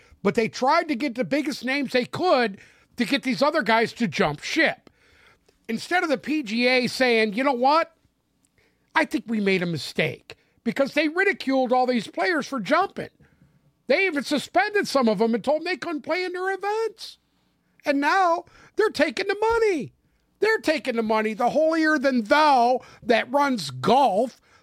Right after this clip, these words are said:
the P G A Tour, they, now they're taking the money. After they, they, they came on air and talked about nine eleven,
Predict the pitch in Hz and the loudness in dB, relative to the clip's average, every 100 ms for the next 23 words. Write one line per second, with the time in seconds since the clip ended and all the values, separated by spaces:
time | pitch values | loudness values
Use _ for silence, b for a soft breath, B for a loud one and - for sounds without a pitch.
0 | b - 214 214 277 196 247 254 254 - | b -2 0 2 2 2 2 2 0 -2
1 | 254 330 254 233 233 B B B B 175 | 2 2 4 2 0 B B B B 0
2 | 294 359 208 285 359 339 330 403 - 269 | 2 2 0 4 4 2 2 2 2 0
3 | 240 202 190 180 165 123 98 _ _ _ | 2 0 0 2 0 -4 -14 _ _ _
4 | _ - 277 285 294 277 277 - - 220 | _ -2 0 0 -2 0 -2 -8 -4 -2
5 | 185 - 208 240 240 - 349 381 330 320 | -2 -8 -2 0 0 -2 0 2 2 2
6 | 294 262 254 254 269 233 180 269 294 - | 0 0 0 0 0 -4 -2 0 0 0
7 | 247 262 262 208 269 349 381 294 254 214 | 2 2 2 0 0 2 2 2 2 2
8 | 214 240 | 0 0